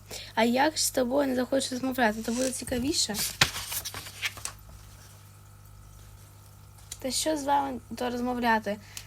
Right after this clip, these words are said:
На-, набурмотався Євген. "І все одно, ви мені нічого не зробите. Ти сам собі все зробив", відмовила вчителька. "Сам себе покарав, позбавив довіри, а то можливої дружби".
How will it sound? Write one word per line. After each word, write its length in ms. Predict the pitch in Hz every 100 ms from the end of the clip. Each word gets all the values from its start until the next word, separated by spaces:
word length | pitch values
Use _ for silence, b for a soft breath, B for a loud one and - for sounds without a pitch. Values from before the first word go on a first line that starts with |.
| -
На-, 200 | 240 247 - - -
набурмотався 760 | 247 254 262 269 285 285 - 247
Євген. 500 | 240 226 220 202 -
"І 20 |
все 280 | - 294 285
одно, 480 | 285 262 254 196 - B B - - -
ви 180 | 233 277
мені 220 | 277 277
нічого 440 | 269 269 285 240 226
не 120 | 214
зробите. 460 | 208 196 196 196 202 - - - - - - - -
Ти 120 | -
сам 240 | 285 269
собі 200 | - 226
все 180 | 220 220
зробив", 320 | 214 208 196
відмовила 340 | 196 202 214 214
вчителька. 460 | - 208 220 202 202 B B -
"Сам 380 | - 262 269
себе 280 | 254 247 233
покарав, 520 | 226 226 226 233 285 277
позбавив 540 | 220 - 220 240 226
довіри, 360 | 226 214 254 214
а 40 |
то 140 | 196 220
можливої 440 | 226 220 220 226
дружби". 420 | 220 208 208 233